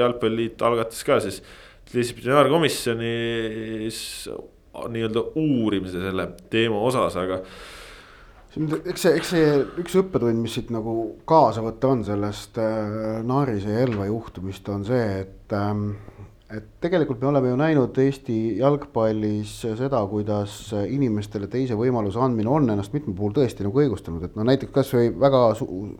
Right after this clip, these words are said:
Speaker 2: arvestatav hulk nendest tüüpidest, kes kihlveopetuste eest said pikad võistluskeelud,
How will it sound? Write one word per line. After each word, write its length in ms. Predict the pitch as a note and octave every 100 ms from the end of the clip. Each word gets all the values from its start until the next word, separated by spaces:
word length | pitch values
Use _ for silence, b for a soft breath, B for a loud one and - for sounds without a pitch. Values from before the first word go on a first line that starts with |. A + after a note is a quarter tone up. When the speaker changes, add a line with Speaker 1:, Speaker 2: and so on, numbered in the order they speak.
| D#2+ C2+
Speaker 2:
arvestatav 460 | D#3 E3 C3+ - B2+
hulk 140 | D#3 C#3
nendest 340 | C3+ A#2+ - -
tüüpidest, 520 | A#2 D3 D3 G#2 G#2
kes 120 | A2 -
kihlveopetuste 840 | C#3 C#3 A2+ G#2+ C#3+ D3 G#2+ G#2 A2
eest 120 | G2+ -
said 160 | G#2 G#2
pikad 260 | C#3 G#2+ B2
võistluskeelud, 640 | G3+ - F#2+ A2 G2+